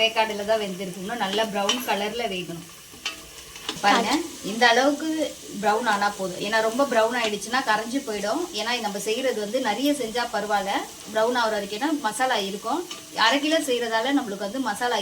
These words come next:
இருக்காது, எல்லாமே கரைஞ்சு போயிடும். ஓகேங்களா? இப்போ வந்துட்டு இஞ்சி பூண்டு பேஸ்ட், இந்த டேபிள் ஸ்பூன் சொல்லியிருந்தேங்களே, அதுல இதை பாருங்க, ஃபுல்லா எடுத்திருக்கேன். ஒண்ணு, ரெண்டு.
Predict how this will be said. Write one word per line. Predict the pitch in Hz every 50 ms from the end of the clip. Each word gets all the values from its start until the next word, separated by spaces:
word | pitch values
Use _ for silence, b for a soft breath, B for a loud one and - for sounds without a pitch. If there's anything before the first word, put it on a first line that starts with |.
| 196
இருக்காது, | 214 233 - 240 202 185 196 196
எல்லாமே | 214 220 226 233 226 226
கரைஞ்சு | 196 - 226 233 226 247 196 -
போயிடும். | 190 180 160 156 - - - - - - - - - - - 196
ஓகேங்களா? | 180 156 202 196 220 262 294 - - - - - - - - - 220
இப்போ | 233 - 294 277 226
வந்துட்டு | 196 180 180 180 160 190 208 220 233 233 226 - - - - - - - - - - - 247
இஞ்சி | 254 254 330 285 -
பூண்டு | 277 247 220 226 226 -
பேஸ்ட், | 220 208 196 - - - - - - - - - - - - - - - - - - - - - - - - - - - - - - - - - - - - - - - - 214
இந்த | 233 240 240 240 - - - - - -
டேபிள் | - 262 277 262 277 262 -
ஸ்பூன் | - 269 277 277 - 240
சொல்லியிருந்தேங்களே, | 226 226 226 220 208 202 196 190 202 208 208 190 - - - - - - - - - 185
அதுல | 190 196 233 269 247
இதை | 220 202
பாருங்க, | 208 202 190 185 175 -
ஃபுல்லா | 220 233 233 226 214
எடுத்திருக்கேன். | 196 190 - 190 180 160 175 170 151 151 - - - 185 185
ஒண்ணு, | 190 202 208 226 277 349 339 - - - - - - - - - - - - - - - - - - - - - - - - - - - - - - - - - - - - - - - - - - - - - - - - - - - - - - - - - - - - - - - - 196
ரெண்டு. | 170 170 - -